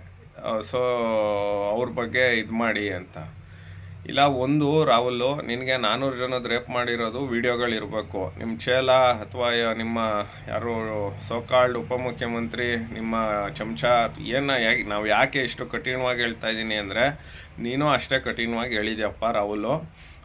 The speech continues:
ಅದಕ್ಕೋಸ್ಕರ ಅವ್ರ ಹತ್ರ ಇಸ್ಕೊಂಡು ವಿಧ ವಿಧವಾಗಿ ತೋರ್ಸಪ್ಪ ಜನಗಳಿಗೆ.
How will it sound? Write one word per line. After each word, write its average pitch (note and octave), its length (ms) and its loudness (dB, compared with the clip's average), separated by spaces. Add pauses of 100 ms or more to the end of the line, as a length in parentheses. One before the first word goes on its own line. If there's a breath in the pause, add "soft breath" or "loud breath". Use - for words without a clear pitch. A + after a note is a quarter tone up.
ಅದಕ್ಕೋಸ್ಕರ A2+ 640 -4
ಅವ್ರ - 400 -6
ಹತ್ರ C3+ 160 -4
ಇಸ್ಕೊಂಡು C#3 720 -2
ವಿಧ A#2+ 180 -2
ವಿಧವಾಗಿ B2+ 500 -2
ತೋರ್ಸಪ್ಪ G#2+ 880 -4
ಜನಗಳಿಗೆ. A2 720 -2